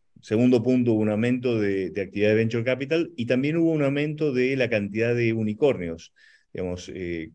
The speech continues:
cuando, digamos, si, si pensamos prepandemia, teníamos algo como cuatro unicornios en Argentina ya y, y, digamos,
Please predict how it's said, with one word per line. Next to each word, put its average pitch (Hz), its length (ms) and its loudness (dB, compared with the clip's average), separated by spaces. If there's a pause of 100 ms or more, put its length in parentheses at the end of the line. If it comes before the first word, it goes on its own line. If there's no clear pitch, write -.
cuando, 90 520 -4
digamos, 92 280 -8
si, 85 200 -12
si - 140 -16
pensamos 104 400 -6 (100)
prepandemia, 120 680 2
teníamos 104 720 -2 (880)
algo 87 300 -4
como 85 240 -8
cuatro 101 340 2
unicornios 98 520 -2
en 98 60 -6
Argentina 98 800 -2
ya 98 400 0
y, 90 340 -8
y, 85 380 -10
digamos, 87 500 -10